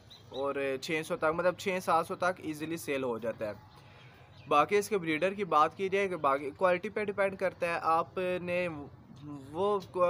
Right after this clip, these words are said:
मैं आपको बताता चलूँ, आपने वो breed लेनी है जो quality पूरी हो, Quality पे compromise नहीं करना। अगर आपने काम शुरू करना है तो quality पे compromise नहीं करना, ठीक है।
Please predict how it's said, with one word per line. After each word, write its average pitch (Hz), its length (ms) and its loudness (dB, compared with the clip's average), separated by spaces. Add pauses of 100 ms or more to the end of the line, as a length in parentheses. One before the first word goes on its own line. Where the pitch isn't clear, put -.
(300)
मैं 180 140 0
आपको 190 260 2
बताता 196 360 0
चलूँ, 208 260 -2
आपने 185 220 0
वो 196 200 -2
breed 185 280 -2
लेनी 175 280 -4
है 196 80 -2
जो 185 100 -4
quality 175 540 0
पूरी 147 380 -6
हो, 110 280 -4 (340)
Quality 185 380 4
पे 220 120 0
compromise 185 640 -2
नहीं 208 100 -6
करना। 190 300 0
अगर 175 300 0
आपने 170 280 0
काम 170 260 -2
शुरू 160 240 -8
करना 175 260 -4
है 185 60 -4
तो 185 100 -8
quality 165 360 -2
पे 170 160 -6
compromise 143 680 -4
नहीं 156 100 -8
करना, 107 320 -6
ठीक 170 280 -12
है। 202 140 -4